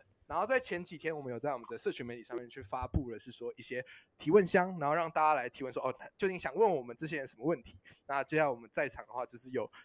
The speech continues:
几，就是有几位 co-founder，然后还有我们的助理企鹅。对，那我们先，先，我先简单自，介绍一下自己好。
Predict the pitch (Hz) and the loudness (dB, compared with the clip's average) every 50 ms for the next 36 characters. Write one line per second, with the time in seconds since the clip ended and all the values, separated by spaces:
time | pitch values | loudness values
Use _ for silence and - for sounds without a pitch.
0 | _ - - 120 117 120 - _ _ - 156 151 165 170 151 139 - - - - | _ -10 -8 -8 -8 -10 -12 _ _ -2 -2 0 0 0 -2 -2 -4 -8 -4 -4
1 | 156 151 - 131 147 147 - 160 147 160 160 165 165 143 107 117 117 117 127 127 | -2 -2 2 2 2 6 6 6 8 8 4 4 4 2 2 0 -4 -4 -4 -2
2 | - 135 127 123 117 113 110 107 107 107 - 143 127 98 - - - 160 110 104 | 0 2 2 2 2 0 -4 -8 -12 -4 0 0 0 0 0 -2 -4 -4 -4 -6
3 | - - - - 95 - - _ - 135 - 131 165 156 135 123 127 123 175 185 | -8 -12 -2 -2 -2 -2 -2 _ -6 -6 0 4 4 4 4 4 2 0 2 2
4 | 190 185 - - - - 233 277 - - 165 - 247 254 220 165 165 185 - 190 | 2 0 -2 -8 -4 -2 -2 -2 0 0 0 0 0 -2 -2 -2 -2 -2 -4 -8
5 | 185 175 - _ - 214 196 208 180 160 160 160 - 160 131 117 110 - - | -10 -10 -10 _ -2 0 0 2 2 2 0 0 -2 -6 -10 -10 -10 -10 -12